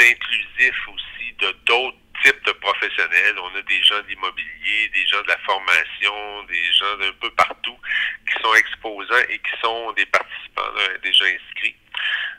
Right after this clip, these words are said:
Fait que, et ça, on, on est surpris et agréablement surpris de voir qu'il y a un intérêt, là. La réalité virtuelle,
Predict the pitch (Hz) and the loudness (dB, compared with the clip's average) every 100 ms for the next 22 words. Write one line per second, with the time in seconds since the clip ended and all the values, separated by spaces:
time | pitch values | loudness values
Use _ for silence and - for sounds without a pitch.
0 | - - 104 95 92 90 92 92 - 117 | -10 -2 0 2 0 0 0 -2 2 4
1 | 127 117 98 90 87 98 98 113 113 - | 6 6 2 -4 -8 -8 -2 0 0 -2
2 | - 120 123 - 90 92 95 95 95 98 | 2 2 2 2 2 4 4 6 4 2
3 | 95 95 107 - 95 - - 113 92 85 | 0 -2 0 -2 -6 -8 -4 -2 -2 0
4 | 95 101 95 87 95 92 95 - 85 82 | 0 2 -2 0 -2 0 -4 0 0 2
5 | 85 80 80 85 90 92 110 95 - - | -2 -4 -16 -6 0 0 0 -8 -8 -6
6 | 85 90 101 104 98 87 | -2 4 4 4 0 -4